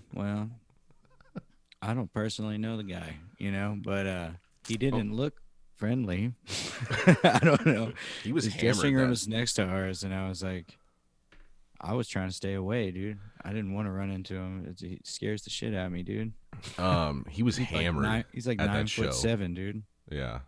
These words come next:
Speaker 2: he was hammered drunk, too. Um,
Speaker 1: I, I, yeah, I, I think I slightly remember that.
Speaker 2: I remember, Doc, we were, 'cause we were in a van just for those two shows.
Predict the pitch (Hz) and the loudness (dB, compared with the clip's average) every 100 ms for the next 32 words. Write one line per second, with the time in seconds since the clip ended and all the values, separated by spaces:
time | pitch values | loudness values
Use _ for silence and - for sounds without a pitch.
0 | _ 92 82 - 78 78 67 62 71 67 | _ -4 -4 -4 -2 0 -2 -4 -4 -4
1 | 62 - 65 53 - _ _ _ _ _ | -6 -6 -6 -6 -12 _ _ _ _ _
2 | _ _ _ _ _ _ _ _ _ - | _ _ _ _ _ _ _ _ _ 0
3 | 82 78 69 65 87 - - - 101 98 | 2 2 0 -4 -6 -10 -16 -10 -8 -4
4 | 101 95 95 - 95 87 87 - - 98 | -2 -2 -2 -6 -8 -8 -12 -14 -14 -12
5 | 95 - - 67 82 87 101 98 101 98 | -12 -10 -10 -10 -8 -6 -6 -6 -8 -10
6 | - _ - - - - _ - 98 104 | -16 _ -20 -20 -20 -20 _ 0 4 6
7 | 92 80 71 76 73 78 - - - _ | 4 2 2 4 4 2 -6 -14 -20 _
8 | _ _ _ - - 80 76 71 69 65 | _ _ _ -14 -4 -2 0 0 -2 -4
9 | 90 87 110 104 82 80 87 82 76 - | -2 2 6 6 6 4 4 4 0 -4
10 | 76 67 - 69 - 64 55 | -6 -6 -6 -8 -4 -4 -6